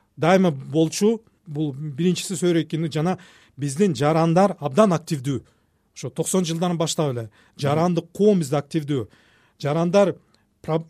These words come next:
коомдогу проблемаларды өкмөттөн күтпөй, өкмөт бизге кылып берсин. Жарандар ө-, ал проблемаларды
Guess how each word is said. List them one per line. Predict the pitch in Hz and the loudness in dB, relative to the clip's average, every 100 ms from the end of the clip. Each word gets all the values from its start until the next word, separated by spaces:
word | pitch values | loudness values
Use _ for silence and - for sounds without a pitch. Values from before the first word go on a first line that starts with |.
| _ - | _ 0
коомдогу | 175 185 180 175 | 4 4 4 0
проблемаларды | - 165 175 185 180 170 156 147 175 165 - 160 | -2 -2 0 0 0 0 0 0 0 -2 -2 0
өкмөттөн | 175 175 180 - 170 127 | 0 0 -4 -2 -4 -2
күтпөй, | 151 - 208 220 _ _ | -4 2 2 2 _ _
өкмөт | 151 147 165 156 | -6 -4 -4 -4
бизге | 143 120 135 | -8 -6 -4
кылып | 135 - | -6 -6
берсин. | 139 135 131 107 _ _ _ - | -6 -6 -10 -12 _ _ _ -10
Жарандар | 139 143 147 165 | -8 -4 -2 0
ө-, | 143 151 127 | -2 -4 -6
ал | 135 | -10
проблемаларды | 147 160 139 143 147 135 | -6 -6 -4 -4 -4 -2